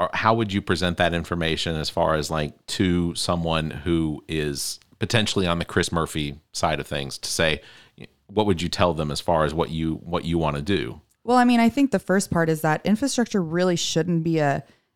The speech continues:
Speaker 2: an overly political or <laughs> partisan topic
Speaker 1: No.
Speaker 2: because all of us drive these,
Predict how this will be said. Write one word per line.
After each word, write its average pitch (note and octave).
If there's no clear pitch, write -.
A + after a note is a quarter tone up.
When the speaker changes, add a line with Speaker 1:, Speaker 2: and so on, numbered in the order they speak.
Speaker 2:
an E3
overly D#3+
political D#3+
or D3
<laughs> -
partisan E3
topic D#3+
Speaker 1:
No. A2
Speaker 2:
because D#3+
all G#3
of B3+
us F3+
drive C#3+
these, C#3